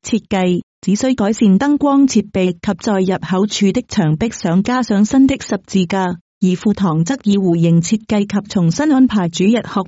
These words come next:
班房的位置，更加入圓形前廊，以增加展覽擺設及見證會前聯誼的地方。地下入口大堂則加設玻璃外牆引入自然光，以透明開放的設計概念表達教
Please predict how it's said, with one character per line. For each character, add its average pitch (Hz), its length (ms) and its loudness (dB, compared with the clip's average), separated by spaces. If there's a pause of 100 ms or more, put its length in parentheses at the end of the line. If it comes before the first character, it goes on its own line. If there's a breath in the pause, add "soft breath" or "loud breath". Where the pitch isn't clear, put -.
(100)
班 262 180 2
房 202 240 2
的 254 120 0
位 185 200 2
置， 190 380 0 (180)
更 233 160 4
加 294 180 0
入 294 100 0
圓 180 340 0
形 170 200 2
前 170 320 0
廊， 165 300 -2 (180)
以 196 180 2
增 269 240 2
加 294 140 -2
展 208 200 0
覽 190 280 2
擺 180 200 -4
設 226 180 0
及 - 0 - (340)
見 226 80 4
證 226 240 4
會 196 100 2
前 170 340 -2
聯 170 160 2
誼 180 140 0
的 240 220 -2
地 160 180 0
方。 220 400 2 (220)
地 175 220 2
下 175 280 -2
入 226 140 0
口 185 240 -2
大 175 180 -2
堂 160 340 -2
則 277 140 -4
加 262 220 -2
設 254 260 -2
玻 330 240 0
璃 320 240 2
外 190 180 0
牆 170 240 0
引 175 180 4
入 202 100 4
自 190 180 -2
然 165 240 2
光， 254 340 0 (200)
以 190 120 2
透 196 240 0
明 170 180 2
開 226 220 -2
放 208 220 0
的 247 80 -2
設 233 260 -4
計 208 240 -2
概 214 280 -2
念 180 260 4
表 190 180 0
達 208 180 0
教 233 160 -2